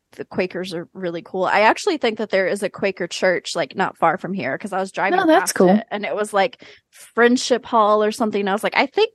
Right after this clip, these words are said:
Speaker 1: that's
Speaker 2: Yeah.
Speaker 1: Quakers."
Speaker 2: Yeah.
Speaker 1: Um,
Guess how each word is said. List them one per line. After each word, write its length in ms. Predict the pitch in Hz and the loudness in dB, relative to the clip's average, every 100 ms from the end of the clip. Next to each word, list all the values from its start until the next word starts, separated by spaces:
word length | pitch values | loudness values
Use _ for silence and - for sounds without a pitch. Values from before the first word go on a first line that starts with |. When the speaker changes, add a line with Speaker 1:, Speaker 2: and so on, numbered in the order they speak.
| - | 0
Speaker 1:
that's 140 | 247 | 2
Speaker 2:
Yeah. 280 | 311 214 190 | 4 6 4
Speaker 1:
Quakers." 720 | 190 - 190 - 156 - - _ _ _ _ - | 2 -4 -8 -8 -12 -18 -20 _ _ _ _ 2
Speaker 2:
Yeah. 440 | 214 170 151 160 | 4 6 6 4
Speaker 1:
Um, 180 | 160 | 0